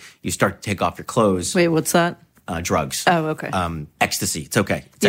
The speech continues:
Speaker 1: ecstasy.
Speaker 2: dumb it down for me.
Speaker 1: Yeah, no,
Speaker 2: <laughs> Okay,
Speaker 1: ecstasy.
Speaker 2: good.
Speaker 1: So basically it raises your internal body temperature, even though it's cold out, your internal body temperature is so high, it kicks off your internal cooling system. You s-, try and cool yourself, you take off your clothes,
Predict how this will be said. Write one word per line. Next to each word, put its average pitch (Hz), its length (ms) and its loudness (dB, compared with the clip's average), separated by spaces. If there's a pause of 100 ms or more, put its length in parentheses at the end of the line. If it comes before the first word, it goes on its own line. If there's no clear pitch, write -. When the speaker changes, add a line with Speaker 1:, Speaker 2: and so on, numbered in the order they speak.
(100)
Speaker 1:
ecstasy. 208 80 2
Speaker 2:
dumb 208 180 4
it 202 100 2
down 185 240 2
for 175 140 -6
me. 175 180 0
Speaker 1:
Yeah, - 220 2
no, 202 140 4
Speaker 2:
<laughs> - 20 0
Okay, - 80 0
Speaker 1:
ecstasy. 208 320 0
Speaker 2:
good. 190 60 2
Speaker 1:
So 160 180 4
basically 117 560 0
it 98 200 -4
raises 131 520 0
your 120 100 2
internal 110 320 0
body 110 300 0
temperature, 107 640 0 (100)
even 135 300 4
though 101 180 4
it's 95 200 -4
cold 131 340 2
out, 107 320 0 (120)
your 107 480 0
internal 139 360 4
body 104 260 2
temperature 101 360 -2
is 90 100 -2
so 95 160 2
high, 90 520 -2
it 113 100 -8
kicks - 220 -2
off 117 160 2
your 107 100 0
internal 95 320 -2
cooling 107 380 2
system. 85 580 -6
You 113 140 0
s-, 107 60 -2
try - 260 -2
and 95 120 -2
cool 131 240 2
yourself, 101 380 2
you - 80 -8
take 117 220 -2
off 98 160 2
your - 80 -20
clothes, 98 680 0